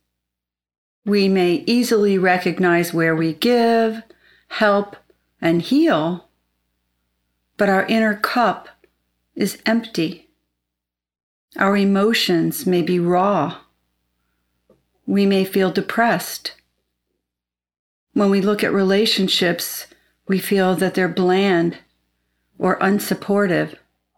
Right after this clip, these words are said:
And you may simply feel utterly exhausted. I really believe that most everyone listening to this podcast wants to share your gifts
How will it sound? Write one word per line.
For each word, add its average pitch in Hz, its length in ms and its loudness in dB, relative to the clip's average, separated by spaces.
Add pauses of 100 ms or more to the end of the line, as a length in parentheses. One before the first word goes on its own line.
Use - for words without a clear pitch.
(680)
And 214 180 2
you 220 100 2
may 202 200 2
simply 247 880 -2 (160)
feel 170 640 -2 (480)
utterly 196 640 0 (440)
exhausted. 165 1080 -6 (1900)
I 269 140 2
really 214 480 2
believe 185 460 0
that 170 380 -2 (100)
most 190 420 -2
everyone 196 560 2
listening 190 440 0
to 190 120 0
this 175 220 -4
podcast 220 960 -2 (680)
wants 190 460 0
to - 160 -2
share 190 320 0
your 175 200 0
gifts 226 560 -4